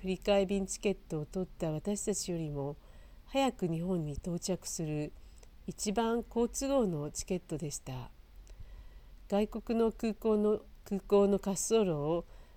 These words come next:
全力疾走するという、まるで映画のシーンのような体験を思い出すたびに、こんな風に神様は良くないと思われることの背後に素晴らしいことを用意して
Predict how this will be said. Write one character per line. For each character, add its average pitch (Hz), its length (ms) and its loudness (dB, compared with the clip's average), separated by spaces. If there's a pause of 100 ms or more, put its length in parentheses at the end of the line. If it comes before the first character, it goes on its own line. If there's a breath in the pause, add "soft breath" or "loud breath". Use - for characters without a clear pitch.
(120)
全 196 240 6
力 226 240 0
疾 - 160 -2
走 196 340 2
す - 140 -4
る 170 80 0
と - 180 -4
い 147 320 -2
う、 - 60 -10 (460 soft breath)
ま 165 120 0
る 180 140 2
で 175 360 0
映 196 180 4
画 214 120 4
の 220 120 0
シ 262 240 0
ー 247 60 2
ン - 20 4
の 214 80 4
よ 175 160 2
う 160 60 0
な 156 120 -2
体 165 240 -2
験 165 320 0
を 175 100 -2
思 175 200 0
い 185 60 0
出 208 120 0
す - 100 -6
た 170 140 -4
び 156 140 -4
に、 156 260 -6 (560 soft breath)
こ 190 140 -2
ん 208 80 4
な 220 80 4
風 247 240 2
に 214 140 2
神 180 240 0
様 156 360 -2
は 147 240 -2 (340 soft breath)
良 220 120 0
く 214 100 2
な 233 160 4
い 226 80 4
と 170 200 2
思 165 200 -2
わ 185 120 2
れ 190 120 4
る 165 100 -2
こ 156 120 -6
と - 120 -6
の 151 100 -4
背 175 260 -2
後 156 120 -4
に 147 280 -6 (420 soft breath)
素 - 160 -10
晴 185 100 2
ら 208 120 2
し - 140 -4
い 262 120 0
こ 196 120 2
と 165 280 0
を 147 80 2
用 185 280 2
意 175 60 2
し - 100 -6
て 147 440 -6